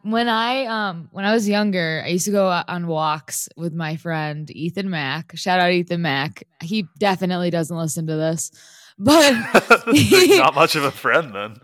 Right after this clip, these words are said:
Speaker 1: <laughs> I mean, he's, he's got a baby. He's got other things to
Speaker 2: Oh,
Speaker 1: worry
Speaker 2: yeah.
Speaker 1: about.
Speaker 2: Ethan, if you're listening, stop listening,
Speaker 1: <laughs>
Speaker 2: dude. Go hang, go hang out
Speaker 1: Yeah.
Speaker 2: with your baby.
Speaker 1: <laughs> But yeah, so, like,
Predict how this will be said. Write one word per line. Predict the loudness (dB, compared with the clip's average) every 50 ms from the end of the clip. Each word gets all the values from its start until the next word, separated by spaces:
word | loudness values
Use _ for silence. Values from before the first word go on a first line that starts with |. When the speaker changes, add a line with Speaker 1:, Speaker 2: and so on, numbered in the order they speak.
| 0 2
Speaker 1:
<laughs> | 2 2 4 4 4 4 4 4 0 -4 -14 -18 -18 -8 -2
I | 0 2
mean, | 4 4 4 4
he's, | 4 4 4 2 2 -2 -8 -12 _ -20 -20 _ _ _ _
he's | -2 -2 0
got | 2 2 4 4
a | 2 0
baby. | 0 0 2 2 2 2 2 0 2 2
He's | 0 0 0
got | 2 2 2
other | 4 2 2 2 2 2
things | 2 2 2 2 2 0 0 -2 -4 -4 -6 -8 -6 -2
to | 0 2
Speaker 2:
Oh, | 4
Speaker 1:
worry | 4 4 2 2 0
Speaker 2:
yeah. | 0
Speaker 1:
about. | 0 0 0 0 0 -2 -4 -10 -14 -10
Speaker 2:
Ethan, | -6 -6 -4 -4 -4 -4 -6 -8 _ -8 -6
if | -6 -4 -4
you're | -4 -4 -4
listening, | -4 -4 -6 -6 -8 -10 -10 -12
stop | -12 -12 -6 -2 -2 -2 -2 -2
listening, | -4 -8 -10 -10 -12 -18 -18 -16 -8
Speaker 1:
<laughs> |
Speaker 2:
dude. | -4 -2 -2 2 2
Go | 2 2
hang, | 4 2 0 0 0 -6 -6 -4
go | -2 -2 2
hang | 4 4
out | 6
Speaker 1:
Yeah. | 6 6 4 4 0
Speaker 2:
with | -2 -2 -4
your | -4 -4 -4 -6
baby. | -8 -10 -10 -10 -10 -10 -8 -2
Speaker 1:
<laughs> | 0 2 4 4 4 4 2 2 0 2 2 2 2 2 0 -2 -4 -4 -4 -6 -10 _ _ _ _ _ _ _ -16 -14 -12 -12 -12 -12 -14 -14 -16 -16 -6
But | 0 4 6 6 6 6 4 2 -6 -12 -20 -20 -20 _ _
yeah, | 0 2 4 4 4 2
so, | 2 2 2 4 4
like, | 4 4 2 2 0 -2